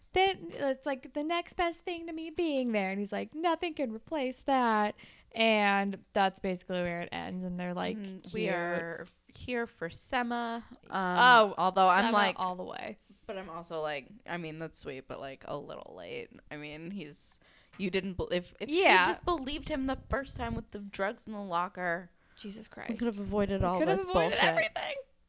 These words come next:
Speaker 1: Could have avoided, like, the angry car race that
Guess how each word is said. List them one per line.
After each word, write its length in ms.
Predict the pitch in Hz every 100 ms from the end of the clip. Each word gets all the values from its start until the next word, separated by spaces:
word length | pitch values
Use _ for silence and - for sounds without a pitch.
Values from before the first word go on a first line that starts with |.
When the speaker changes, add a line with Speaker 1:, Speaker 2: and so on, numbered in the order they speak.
| _ _
Speaker 1:
Could 120 | 349
have 100 | 320
avoided, 440 | 294 247 269 277 240
like, 160 | 233 208
the 260 | 208 220 -
angry 640 | 196 214 220 202 208 196 190 - -
car 400 | - 220 208 190
race 360 | 175 156 190 - -
that 340 | 175 165 165